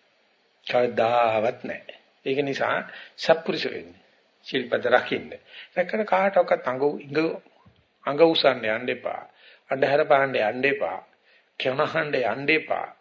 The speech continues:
හැබැයි මතක තියාගන්න මේක වළක්වන්න ගියාට පස්සේ මම මේ ශිල්පද රකින්න කාටවත් නොකිය ඉඳ ගියාට පස්සේ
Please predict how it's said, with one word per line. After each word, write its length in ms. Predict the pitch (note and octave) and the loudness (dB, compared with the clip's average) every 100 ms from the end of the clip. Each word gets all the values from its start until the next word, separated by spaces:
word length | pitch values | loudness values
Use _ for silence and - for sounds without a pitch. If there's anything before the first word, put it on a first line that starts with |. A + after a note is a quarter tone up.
| - - | -20 -20
හැබැයි 340 | - C3 D#3 | -8 2 2
මතක 380 | C#3+ A#2+ D3 E3 | 2 -2 0 0
තියාගන්න 400 | D#3+ D3 C3 B2+ | 0 0 -2 -4
මේක 300 | B2+ C3 C3 B2 | -10 -10 -6 -4
වළක්වන්න 840 | A2+ A#2 C#3 C#3+ - D#3+ E3 F3+ F#3 | 2 4 4 2 -2 -6 -4 -2 -2
ගියාට 440 | C3+ D3 B2 A#2+ | 4 4 6 2
පස්සේ 360 | A2 F#2+ - - | 0 -2 -2 -10
මම 180 | G#2 A2+ | -14 -12
මේ 140 | G#2+ | -12
ශිල්පද 400 | G2+ - - A2+ | -14 -12 -4 0
රකින්න 300 | A2+ - - A2+ | 0 -2 -8 -6
කාටවත් 420 | - A2 A#2 - | -4 -2 -4 -4
නොකිය 300 | A2+ - D3+ | -8 2 4
ඉඳ 160 | D3 | 4
ගියාට 320 | C#3 C#3 C3 B2 | 0 4 4 4
පස්සේ 380 | B2 - C3 | 0 0 -6